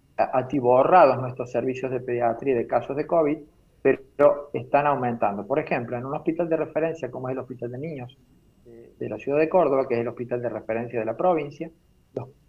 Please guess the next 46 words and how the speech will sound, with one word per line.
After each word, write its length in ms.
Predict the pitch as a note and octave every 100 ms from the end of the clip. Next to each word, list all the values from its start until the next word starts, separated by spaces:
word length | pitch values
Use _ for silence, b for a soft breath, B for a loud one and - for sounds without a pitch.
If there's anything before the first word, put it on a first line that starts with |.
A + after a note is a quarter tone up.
| - -
el 200 | B2+ C3
internado 560 | C3 B2 C3 D#3+ F#3
de 100 | E3+
covid 460 | E3+ F3+ F3 E3+ -
que 140 | C#3
ellos 140 | C3+ C#3
habían 260 | C#3 D3+
determinado 680 | D3+ D#3 D3+ D#3 D3+ D3+ D#3 G3
ya 60 |
está 160 | F#3+ G3+
ocupado 420 | G3 D#3 D#3+ D#3
en 80 | C#3+
un 80 | B2+
cincuenta 420 | C3 B2 B2+ C3+
por 160 | D#3+
ciento. 480 | D#3+ C3+ B2 A#2+ F3 - _ _ _ _ -
Si 80 |
bien 100 | C#3
es 80 | C#3
cierto 300 | D#3+ D#3+ A#2+
que 100 | A#2
tiene 240 | A2+ C#3+ C#3
la 140 | A#2
capacidad 440 | - A2 - C#3
plástica 420 | - D3 B2+ - A2+
de 100 | A2+
crecer, 400 | C3 B2+ D3 C#3+ - - -
es 160 | A#2+
decir, 160 | C3+ B2+
que 160 | C3 A#2+
ellos 160 | B2+ B2+
pueden, 460 | C#3+ C3+ C3+ C#3 _ _
este, 280 | - A#2 B2
seguir 260 | A#2+ C3 D3
internando 500 | C#3+ C3 B2+ C3+ C3+
más 180 | C#3+ -
chicos 380 | C3+ - C3+ -
en 100 | C3+
otros 260 | B2+ B2+ A#2+
lugares, 460 | D3 E3 B2+ D3 F3 - _ _ _
pero 180 | B2+ A2+
el 80 | A#2+
área 300 | D3+ E3+ D#3+
que 80 | B2+
habían 260 | C#3 C3+
determinado 840 | B2+ A#2+ A#2 C3 E3 C#3 C3 F#3